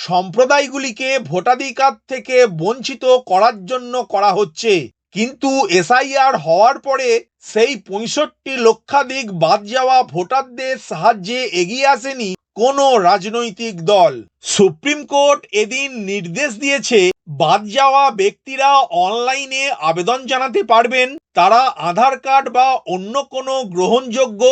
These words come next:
নথিও জমা দিতে পারবেন। নির্বাচন কমিশনকে সেই সমস্ত নথি গ্রহণ করতে হবে। তাদের দেখতে হবে যাতে পুরো এসআইআর প্রক্রিয়াটি ভোট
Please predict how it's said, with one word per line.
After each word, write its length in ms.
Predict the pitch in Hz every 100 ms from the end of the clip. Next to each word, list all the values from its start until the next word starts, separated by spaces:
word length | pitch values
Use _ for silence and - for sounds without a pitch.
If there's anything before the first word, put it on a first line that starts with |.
| 254
নথিও 440 | 190 196 220 254 254
জমা 280 | 185 196 240
দিতে 240 | 233 240
পারবেন। 460 | 214 190 196 220 196 139 - - 151
নির্বাচন 560 | 185 185 247 269 294 254
কমিশনকে 640 | 254 277 214 269 254 262 262 269
সেই 280 | - 226 294
সমস্ত 440 | 269 254 269 - 262 240
নথি 360 | 208 220 262 262
গ্রহণ 360 | 175 190 202 254
করতে 360 | 233 233 - 240
হবে। 320 | 185 202 220 175 117 _ -
তাদের 360 | 165 196 262 254 175
দেখতে 360 | 208 - 311 269
হবে 280 | 269 269 262 170
যাতে 360 | 170 190 254 269 -
পুরো 340 | - 208 254 277 254 175
এসআইআর 600 | 196 - 247 262 262 262 -
প্রক্রিয়াটি 720 | 196 196 _ 247 269 262 254 196 226 _ 175 123
ভোট 340 | 185 233